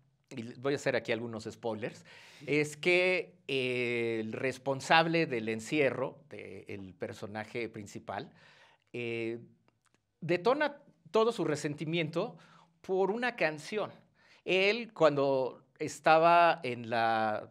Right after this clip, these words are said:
escuela, en, en este caso me parece que es, este, la escuela secundaria que hay es en la preparatoria, eh, es, eh, una canción que tienen que,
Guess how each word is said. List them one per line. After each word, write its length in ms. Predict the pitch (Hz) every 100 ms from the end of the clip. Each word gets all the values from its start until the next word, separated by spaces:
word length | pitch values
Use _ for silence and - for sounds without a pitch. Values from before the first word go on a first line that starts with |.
| _
escuela, 920 | - 120 - - 175 170 139 135 190 -
en, 140 | 120
en 140 | - 160
este 240 | - 165
caso 240 | 165 165
me 80 | 156
parece 300 | - 139 151
que 120 | 151 147
es, 160 | -
este, 360 | 131 - - 107
la 100 | 98
escuela 300 | - 117 135
secundaria 640 | - - 107 107 120 123
que 60 | 120
hay 120 | 117
es 120 | 117
en 80 | 120
la 100 | 104
preparatoria, 720 | - 101 113 110 135 131 131 - - - - _
eh, 520 | - 123 123 120 120 117 117 _ _ _ _ _ _ _ _ - _ _ _ -
es, 540 | 190 190 196 - - -
eh, 960 | 135 123 120 117 110 107 104 101 101 87 _ _ _ _ _ _ _ _ _ _ _
una 600 | 226 240 240 240 233 214
canción 380 | 208 175 214 214
que 100 | 190
tienen 360 | 175 170 175 165
que, 560 | - 110 92 85 85